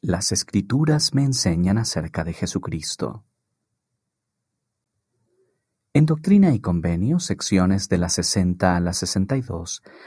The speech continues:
se encuentran varias declaraciones que pueden ayudar a los niños a comprender quién es Jesucristo y aumentar su amor por Él.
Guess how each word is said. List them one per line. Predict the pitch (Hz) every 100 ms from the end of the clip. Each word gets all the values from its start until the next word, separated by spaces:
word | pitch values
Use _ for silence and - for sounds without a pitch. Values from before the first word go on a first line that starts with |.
| - -
se | -
encuentran | 151 156 160 156 143 117
varias | 120 185 196 180
declaraciones | 156 160 156 147 98 87 101 147
que | -
pueden | 135 185 190 131
ayudar | 90 85 113
a | -
los | 87 -
niños | 90 87 123 139
a | 85
comprender | - 87 - 85 87 101 98 - - - -
quién | - 160 147
es | 117 -
Jesucristo | 92 - 117 85 78 - 87 82 - _ _ -
y | 123
aumentar | 135 123 95 92 95
su | - 92
amor | 76 76 76
por | 82 82
Él. | 80